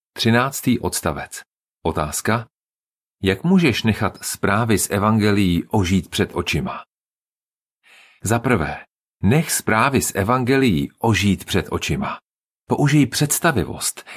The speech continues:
abys viděl, slyšel a cítil, co se dělo.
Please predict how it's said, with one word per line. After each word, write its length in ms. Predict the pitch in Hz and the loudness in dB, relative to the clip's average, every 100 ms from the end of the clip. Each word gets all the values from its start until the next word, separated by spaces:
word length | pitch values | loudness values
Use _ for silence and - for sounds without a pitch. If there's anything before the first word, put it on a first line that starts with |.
| - | -4
abys 280 | 92 90 78 | 0 0 2
viděl, 480 | 95 123 92 71 - | 2 2 2 -2 -4
slyšel 600 | - 123 139 - 78 76 | 0 2 2 0 0 0
a 100 | 85 | -2
cítil, 480 | - - 151 160 139 | 0 0 2 2 2
co 160 | - | 0
se 160 | 123 131 | 0 2
dělo. 360 | 113 85 - | 2 0 -4